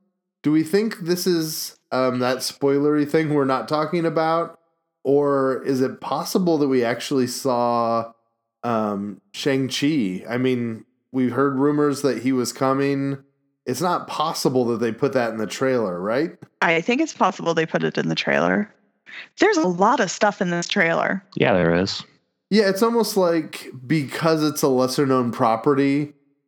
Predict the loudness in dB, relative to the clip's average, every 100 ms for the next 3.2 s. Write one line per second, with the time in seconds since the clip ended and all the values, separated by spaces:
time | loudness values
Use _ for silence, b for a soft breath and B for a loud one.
0 | _ 2 4 4 2 0 -2 -4 -8 -2
1 | 2 4 4 2 2 0 2 4 4 2
2 | 0 2 2 2 0 0 0 0 -2 -2
3 | -6